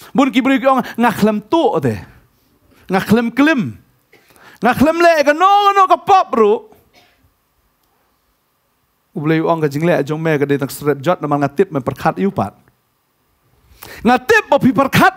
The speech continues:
ayu ong utrai. Namar ublei, utip, ya kata ka ba donut ka jongi. Namar haba ublei, ujit, ya u David, u klem jit, ya ka ei ka ba u David, u keren, ya ka ei ka ba u David ule. Wong angam jit, ya kata ka ba syabar.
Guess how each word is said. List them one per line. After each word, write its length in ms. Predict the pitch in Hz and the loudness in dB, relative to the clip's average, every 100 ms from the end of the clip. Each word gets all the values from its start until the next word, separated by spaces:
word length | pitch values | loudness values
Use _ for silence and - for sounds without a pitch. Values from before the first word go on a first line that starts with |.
| 339 | 2
ayu 240 | 359 254 214 | 2 2 2
ong 180 | 170 | 0
utrai. 540 | 165 151 135 101 - - _ _ _ - - | -2 -2 -2 -2 -8 -20 _ _ _ -20 -6
Namar 240 | 156 196 | 0 2
ublei, 400 | 190 202 285 208 | 4 4 4 2
utip, 480 | 220 196 311 254 - - 175 | 0 0 2 0 -4 -4 0
ya 80 | |
kata 320 | 180 190 214 180 | 0 2 0 2
ka 40 | |
ba 80 | 165 | 0
donut 320 | 160 226 214 | 2 2 2
ka 80 | 190 | 0
jongi. 320 | 160 165 170 | 0 0 2
Namar 240 | 190 262 254 | 2 2 2
haba 240 | 226 202 | 2 0
ublei, 400 | 175 233 339 269 | 0 2 4 2
ujit, 480 | 220 160 208 294 226 | 0 0 2 2 2
ya 80 | 208 | 0
u 80 | 185 | 0
David, 400 | 240 302 185 - - - | 0 0 0 -2 -12 -12
u 80 | 214 | -2
klem 240 | 226 254 | 0 0
jit, 320 | 180 277 277 - - | 0 2 2 -2 -2
ya 160 | 214 233 | 2 2
ka 160 | 233 285 | 2 2
ei 80 | 277 | 2
ka 80 | 220 | 0
ba 80 | |
u 80 | 208 | 0
David, 320 | 180 247 254 | 2 2 0
u 80 | 208 | -2
keren, 320 | - 262 285 | 2 2 2
ya 80 | 240 | 2
ka 80 | 208 | 2
ei 100 | 233 | 2
ka 60 | 208 | 2
ba 80 | |
u 60 | 185 | 2
David 260 | 202 233 240 | 2 2 2
ule. 400 | 233 240 196 - - _ _ _ _ _ - | 2 4 2 -2 -12 _ _ _ _ _ -6
Wong 240 | 180 196 | -2 0
angam 320 | 190 185 185 | 2 2 0
jit, 240 | 151 202 180 | 0 0 0
ya 80 | 170 | 0
kata 240 | 175 165 | 0 -2
ka 80 | 156 | -2
ba 80 | 139 | -4
syabar. 640 | 160 156 160 131 123 123 | -2 2 2 2 -2 -8